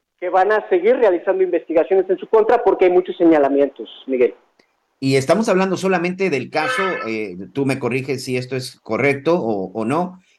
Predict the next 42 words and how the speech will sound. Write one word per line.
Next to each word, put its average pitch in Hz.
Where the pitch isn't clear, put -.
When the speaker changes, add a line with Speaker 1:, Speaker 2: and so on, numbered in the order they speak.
Speaker 2:
estamos 143
hablando 170
del 110
caso 147
del 123
chofer 120
del 170
exfiscal, 120
¿verdad? 113
De 131
su -
antecesor. 95
Speaker 1:
Sí, 202
un 240
chofer, 233
una 233
escolta 220
de 165
Luis 160
Ángel 180
Bravo 175
Contreras, 196
es 185
por 196
esto 247
que 165
fue 175
detenido 165
en 175
esta 170
ocasión, 233
es 196
la 170
carpeta 190
doscientos 185
noventa 160
y 151
seis, 202
diagonal 165
dos 180
mil 175
diecinueve 202